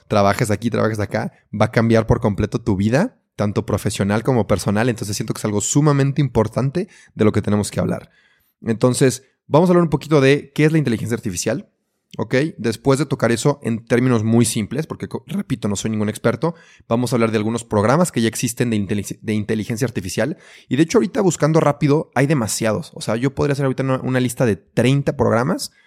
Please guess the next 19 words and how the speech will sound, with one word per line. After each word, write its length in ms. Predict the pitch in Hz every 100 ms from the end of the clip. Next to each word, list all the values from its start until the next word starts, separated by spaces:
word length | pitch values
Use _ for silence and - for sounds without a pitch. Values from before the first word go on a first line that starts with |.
| _ _ -
nada 220 | 123 123
más 160 | 127 131
de 60 |
lo 80 | 117
que 80 | 110
tengo 220 | 156 139
guardado 300 | 120 110 120
en 100 | 120
TikTok, 480 | 131 104 - 131 -
o 60 |
sea, 140 | - 202
que 60 |
los 100 | 101
que 100 | -
salen 220 | 98 113 117
de 80 |
que 100 | 107
ya 80 | 104
existen. 520 | 113 - 127 139 254